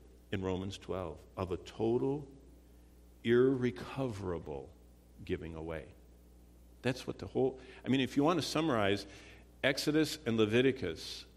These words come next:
all of the sacrificial, as far as the people involvement, it was a total, obedient, irrecoverable gifting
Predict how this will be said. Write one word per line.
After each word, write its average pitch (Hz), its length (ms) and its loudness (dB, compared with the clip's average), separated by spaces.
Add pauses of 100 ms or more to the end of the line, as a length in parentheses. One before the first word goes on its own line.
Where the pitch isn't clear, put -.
(360)
all 143 280 4
of 139 80 2
the 120 100 -2
sacrificial, 110 1080 -2 (240)
as 104 120 -12
far 110 140 0
as 101 140 -2
the - 80 -8
people 127 380 -6
involvement, 85 480 -4 (520)
it 107 120 0
was 98 200 -4
a 87 100 -4
total, 147 840 0 (460)
obedient, 143 1080 0 (920)
irrecoverable 113 1400 2 (540)
gifting 85 680 -6